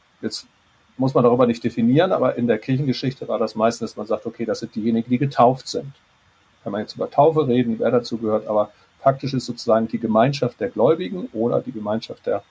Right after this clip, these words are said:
Getauften in unterschiedlichen Tauftraditionen, ähm, als Nachfolger von Jesus. Diese, diese zwei, zwei Dinge und die gehen halt manchmal quer. Also beim Kirchentag zum Beispiel ist der Kirchentag, bezieht sich auf das erste Bild. Alles, was in der Kirche stattfindet.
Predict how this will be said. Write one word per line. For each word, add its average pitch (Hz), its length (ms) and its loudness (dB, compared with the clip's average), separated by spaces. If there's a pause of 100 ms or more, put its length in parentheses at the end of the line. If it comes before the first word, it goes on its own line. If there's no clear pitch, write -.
Getauften 143 800 -2
in 120 140 -2
unterschiedlichen 120 600 -4
Tauftraditionen, 110 1000 -2 (500)
ähm, 113 240 0
als 123 280 2
Nachfolger 113 500 0
von - 220 -14
Jesus. - 320 -16
Diese, 156 240 -2
diese 147 340 -2
zwei, 131 420 4 (300)
zwei 117 240 4
Dinge 135 320 0
und 139 160 -2
die 139 80 0
gehen 143 220 4
halt 156 180 4
manchmal 143 400 2
quer. 117 480 2 (220)
Also 117 100 -2
beim 117 160 2
Kirchentag 160 560 2
zum 170 140 -4
Beispiel 156 380 2
ist - 180 -4
der 131 80 0
Kirchentag, 147 560 -2
bezieht 139 280 -6
sich 139 160 -2
auf 139 120 0
das - 140 -4
erste - 320 2
Bild. 90 240 -8 (500)
Alles, 156 340 2
was 143 220 2
in 131 160 0
der 135 100 0
Kirche 143 380 0
stattfindet. 139 600 -2